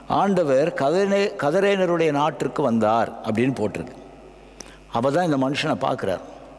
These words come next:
நீங்க அதுக்கு பிற்பாடு, இந்த நிகழ்ச்சி நடந்து முடிஞ்ச உடனே இந்த பகுதியை ஃபுல்லா தொடர்ந்து வாசிச்சுட்டு போனீங்கன்னா, அந்த ஊர்க்காரங்களாம் வந்து, "நீர் எங்க ஊருக்கு வரக்கூடாது, போ-, திரும்பி போயிருங்கன்றாங்க."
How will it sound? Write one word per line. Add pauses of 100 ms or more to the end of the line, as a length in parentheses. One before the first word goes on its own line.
(800)
நீங்க
அதுக்கு
பிற்பாடு,
இந்த
நிகழ்ச்சி
நடந்து
முடிஞ்ச
உடனே
இந்த
பகுதியை
ஃபுல்லா
தொடர்ந்து
வாசிச்சுட்டு
போனீங்கன்னா, (440)
அந்த
ஊர்க்காரங்களாம்
வந்து,
"நீர்
எங்க
ஊருக்கு
வரக்கூடாது,
போ-,
திரும்பி
போயிருங்கன்றாங்க."